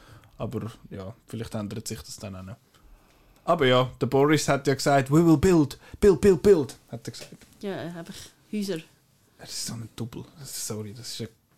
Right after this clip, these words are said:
Speaker 1: der ist eine Karikatur vom Trump und das musst du zuerst mal schaffen, rein visuell.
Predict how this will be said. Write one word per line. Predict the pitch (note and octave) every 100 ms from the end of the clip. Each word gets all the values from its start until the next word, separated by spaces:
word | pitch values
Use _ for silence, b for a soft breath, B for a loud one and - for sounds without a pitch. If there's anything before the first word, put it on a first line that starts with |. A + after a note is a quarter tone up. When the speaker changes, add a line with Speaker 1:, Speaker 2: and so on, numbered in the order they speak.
| _ -
Speaker 1:
der | C3
ist | D3
eine | C3
Karikatur | C3+ A#2+ - - C3 C3+
vom | C#3 A#2
Trump | - A#2+ B2 B2
und | G#2+
das | B2
musst | A#2 A#2+
du | A2
zuerst | G#2 G#2+
mal | G#2
schaffen, | G#2+ A#2 - - _ -
rein | A2+ G#2 G#2+
visuell. | A2 A#2 G#2+